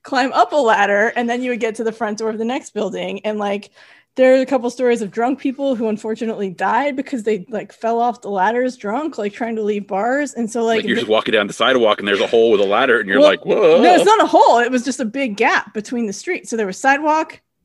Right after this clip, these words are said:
Speaker 1: then you would down, and then it's the old street, and then s-, you know,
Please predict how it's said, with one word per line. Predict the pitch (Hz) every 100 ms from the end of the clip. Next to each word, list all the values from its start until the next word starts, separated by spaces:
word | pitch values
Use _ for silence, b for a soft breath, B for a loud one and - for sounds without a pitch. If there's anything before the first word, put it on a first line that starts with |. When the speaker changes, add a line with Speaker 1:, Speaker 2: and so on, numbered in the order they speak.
| -
Speaker 1:
then | 214 240
you | 247
would | 233 220 -
down, | - 233 262 285 294 -
and | 226
then | 220 214
it's | 208
the | -
old | 240 269
street, | 240 - 285 277
and | 233 220
then | 208 202
s-, | 202 - _
you | 220
know, | 208 190 190